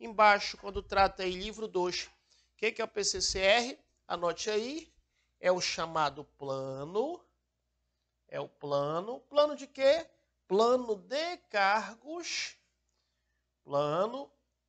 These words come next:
de cargos. Que mais? Carreira. Plano de cargos. Carreira e remuneração,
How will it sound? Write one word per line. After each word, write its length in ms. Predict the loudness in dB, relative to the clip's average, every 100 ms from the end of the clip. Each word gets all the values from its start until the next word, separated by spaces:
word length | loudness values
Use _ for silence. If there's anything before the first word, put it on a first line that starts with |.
| _ _
de 380 | -6 0 0 0
cargos. 960 | -2 4 4 4 0 -8 -10 -8 -10 _ _ _ _
Que 120 | -2 2
mais? 540 | 4 4 4 -2 -10 _ _ _
Carreira. 1200 | 0 0 -2 -8 -8 -6 -4 -6 -4 -4 -4 -8 _ _ _ _ _ _ _ _ _
Plano 500 | -10 -6 -4 -4 -6
de 160 | -8 -12
cargos. 1000 | -4 2 4 4 0 -10 -14 -12 -14 -16 _ _ _ _ _ _ _ _
Carreira 920 | 0 0 2 4 4 4 -2 -4 -4 -10 _ _ _ _ _ _ _
e 360 | 4 4 4 -6 _ _ _ _ _ _ _ _
remuneração, 1700 | -20 -8 0 2 2 0 -2 -8 -10 -8 -6 -4 -4 -4 -6 -8 -14